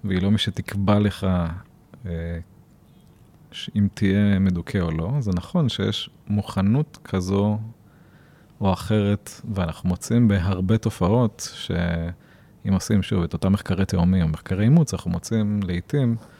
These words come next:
שתופעות מסוימות, כמו המוכנות שלך להיות, אה, מדוכא או חרד, ומשם מגיעות הטענות האלה, יש בזה בסיס גנטי מאוד גדול. אבל אז שאלה,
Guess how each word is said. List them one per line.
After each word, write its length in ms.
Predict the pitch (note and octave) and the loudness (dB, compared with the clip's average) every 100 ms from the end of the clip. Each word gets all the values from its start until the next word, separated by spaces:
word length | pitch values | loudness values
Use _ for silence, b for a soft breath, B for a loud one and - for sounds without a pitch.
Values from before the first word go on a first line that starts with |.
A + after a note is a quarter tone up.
| B B B B | B B B B
שתופעות 640 | - - F2+ - G2 G2+ A2+ | -10 -4 -4 -4 0 0 2
מסוימות, 500 | A2 G2 F#2 E2+ D2+ | 2 4 4 2 -2
כמו 540 | - F2 F2+ F2 E2+ E2+ - | -2 0 2 2 0 -4 -8
המוכנות 1000 | - F2+ E2+ E2 D#2+ E2+ F#2 F#2+ G2 A2 | -8 -6 -6 -6 -6 -6 -6 -4 0 0
שלך 220 | A#2+ G#2+ G2 | 0 -4 -4
להיות, 280 | F#2 F2+ - | -2 -4 -2
אה, 380 | F2 E2+ E2 F2 E2 G2 - | -2 0 -2 -4 -8 -12 -4
מדוכא 420 | - F3+ - G2 | -2 -2 -2 -2
או 100 | F#2 | -2
חרד, 400 | F2 F#2 G#2 F#2 D2+ | -2 -4 -2 -2 -4
ומשם 440 | E2 E2 - F#2+ F#2 - - | -6 -6 0 0 0 -4 -8
מגיעות 340 | F#2+ E2+ F#2+ G2+ | -8 -2 -2 -2
הטענות 480 | - - G#2+ F3+ | -2 0 2 2
האלה, 280 | G#2+ F#2+ F#2+ A2+ B B B B B - | 2 0 0 -6 B B B B B -4
יש 160 | C3 | 0
בזה 160 | E3+ D#3 | 2 2
בסיס 340 | G2+ - C#3 | 2 0 0
גנטי 380 | A2 G#2+ A2+ - | 6 6 6 4
מאוד 200 | F#2 F2 | 4 2
גדול. 280 | E2+ D2+ - - - - - - - - - | 0 -4 -8 -10 -20 -20 -20 -20 -20 -10 -4
אבל 120 | G#2 | 0
אז 120 | D#3 | 0
שאלה, 380 | - A2 A#2+ | 2 2 4